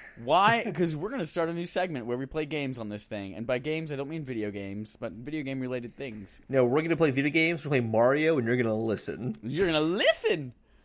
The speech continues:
Speaker 2: That'll come up in one of our things. So today, we're gonna play video games Would You Rather. I've got nine situations here,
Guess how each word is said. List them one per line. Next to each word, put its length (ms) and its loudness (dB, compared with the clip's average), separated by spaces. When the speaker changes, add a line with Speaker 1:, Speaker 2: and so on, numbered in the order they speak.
Speaker 2:
That'll 220 6
come 220 2
up 320 4
in 220 -2
one 100 -2
of 80 -2
our 120 0
things. 280 -2
So 140 4
today, 320 4
we're 140 0
gonna 120 -4
play 160 4
video 300 2
games 280 -2
Would 260 2
You 280 -4
Rather. 600 2
I've 80 -10
got 200 2
nine 720 -4
situations 1120 -4
here, 440 -4